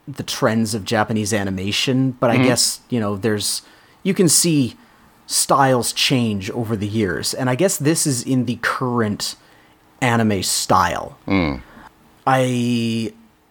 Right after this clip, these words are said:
Speaker 1: I like some of the, some of the computer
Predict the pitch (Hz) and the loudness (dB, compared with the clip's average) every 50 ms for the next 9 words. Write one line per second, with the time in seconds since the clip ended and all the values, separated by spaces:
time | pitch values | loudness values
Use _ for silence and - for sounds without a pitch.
0 | _ _ _ _ _ _ - _ _ - 139 135 139 143 143 147 139 - - - | _ _ _ _ _ _ -20 _ _ 0 0 2 4 4 2 2 0 -4 -10 -12
1 | - - - _ _ _ _ _ _ _ _ _ _ _ - - - - - - | -14 -18 -20 _ _ _ _ _ _ _ _ _ _ _ -20 -20 -20 -20 -20 -20
2 | - _ _ _ _ _ _ _ _ _ _ _ _ _ - - - - - - | -20 _ _ _ _ _ _ _ _ _ _ _ _ _ -20 -16 -8 -4 0 0
3 | 202 202 226 214 220 190 175 - - - - 214 254 247 233 - 208 - - - | 2 2 2 2 2 0 0 -2 -2 0 2 2 2 2 2 0 0 0 0 0
4 | 160 143 160 160 160 160 135 | 0 2 2 2 2 0 -2